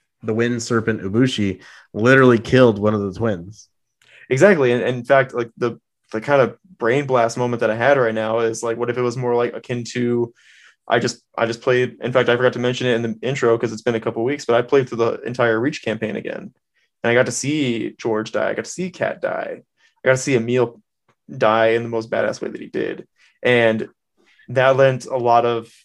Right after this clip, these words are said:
Speaker 2: heavy feeling and gravity to the situation at hand. So granted, yeah, it's a T-rated game and, you know, they may not want to take it that route. Seeing the fact that these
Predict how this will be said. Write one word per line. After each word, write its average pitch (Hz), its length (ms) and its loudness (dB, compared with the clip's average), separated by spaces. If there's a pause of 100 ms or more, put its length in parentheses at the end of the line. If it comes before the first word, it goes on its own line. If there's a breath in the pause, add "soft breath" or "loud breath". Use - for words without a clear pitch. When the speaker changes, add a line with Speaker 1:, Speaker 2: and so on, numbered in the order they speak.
(960)
Speaker 2:
heavy 160 320 0
feeling 135 440 0
and 113 120 -12
gravity 120 540 2
to 123 140 -10
the 113 60 -6
situation 117 500 -4
at 113 120 -6
hand. 117 360 0
So 120 420 0 (420 soft breath)
granted, 151 300 4
yeah, 139 100 8
it's 131 100 4
a 117 100 -8
T-rated 131 500 -4
game 123 520 -2 (560)
and, - 340 -4
you 110 60 -4
know, 92 320 -6 (460)
they 127 160 2
may 139 180 4
not 131 180 6
want 120 200 2
to - 40 -12
take 139 160 2
it 123 100 -6
that 110 200 2
route. 120 460 0
Seeing 139 720 -4 (160)
the 127 100 -8
fact 123 340 0
that 113 240 -2 (120)
these 131 500 -4